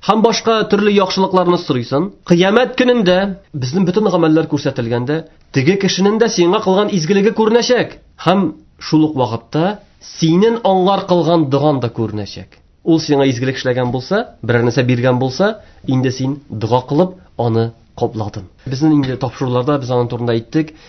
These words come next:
Мөселман кеше бер качан да кемгәдер әҗәтле булып калырга тиеш түгел.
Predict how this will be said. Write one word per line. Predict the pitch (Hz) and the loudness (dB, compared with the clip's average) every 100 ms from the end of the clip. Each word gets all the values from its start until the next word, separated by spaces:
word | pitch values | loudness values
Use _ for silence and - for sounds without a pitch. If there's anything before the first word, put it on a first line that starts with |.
| - | -8
Мөселман | 123 123 165 196 185 | -4 0 2 2 0
кеше | 180 - 202 | 0 0 0
бер | 131 190 202 | 0 0 0
качан | - 175 - 202 208 | 0 -2 0 0 2
да | 214 240 226 - - | 0 0 -4 -12 -2
кемгәдер | 196 196 180 175 202 208 - - - | 0 2 2 2 2 0 -6 -10 -2
әҗәтле | 156 180 185 | 0 0 0
булып | 160 160 - | 0 0 0
калырга | 143 131 | -2 -2
тиеш | 127 117 - - | -4 -8 -8 -12
түгел. | 98 - | -14 -16